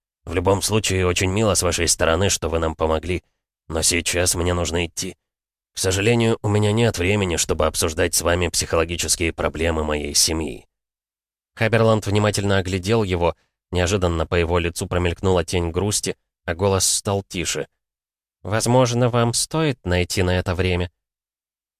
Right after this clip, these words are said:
Порыв ветра ударил в окно, и Марк снова почувствовал понижение температуры. Правда, на этот раз никто не открывал дверь.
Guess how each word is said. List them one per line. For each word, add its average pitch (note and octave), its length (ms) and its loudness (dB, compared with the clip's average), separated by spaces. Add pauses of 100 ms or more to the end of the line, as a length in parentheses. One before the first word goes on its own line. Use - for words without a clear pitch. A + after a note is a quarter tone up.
(140)
Порыв G#2+ 300 0
ветра A2 300 0
ударил F#2+ 360 2
в F2 80 0
окно, G2+ 380 0 (320)
и G2 80 -2
Марк A#2 240 0
снова A#2+ 320 4
почувствовал A#2 580 2
понижение G#2 500 2
температуры. G2 760 0 (360)
Правда, F2+ 280 0
на F2+ 80 4
этот E2 260 0
раз F2+ 220 0
никто F2+ 260 -2
не F2 100 0
открывал F2 500 0
дверь. D2 320 -10